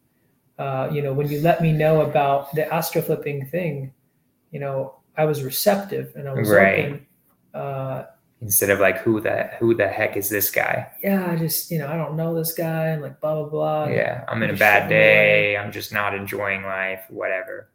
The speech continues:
Speaker 1: It's
Speaker 2: You wouldn't
Speaker 1: listening
Speaker 2: have
Speaker 1: to what
Speaker 2: even
Speaker 1: he has to
Speaker 2: noticed.
Speaker 1: say. Yeah. And, um, you can kind of, you can navigate, you know, this all wholesaling journey, uh, just kinda sizing people up and
Speaker 2: Right.
Speaker 1: just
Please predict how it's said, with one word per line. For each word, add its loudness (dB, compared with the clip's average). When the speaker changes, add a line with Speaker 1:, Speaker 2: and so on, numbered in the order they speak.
Speaker 1:
It's -16
Speaker 2:
You 4
wouldn't 4
Speaker 1:
listening -
Speaker 2:
have 0
Speaker 1:
to 0
what -2
Speaker 2:
even -4
Speaker 1:
he -6
has -2
to -4
Speaker 2:
noticed. -8
Speaker 1:
say. -20
Yeah. -8
And, -12
um, -12
you -8
can -2
kind 0
of, 4
you -2
can 0
navigate, -4
you -6
know, -6
this -4
all -4
wholesaling -2
journey, -4
uh, -4
just 0
kinda 2
sizing 2
people -4
up -6
and -4
Speaker 2:
Right. -2
Speaker 1:
just -8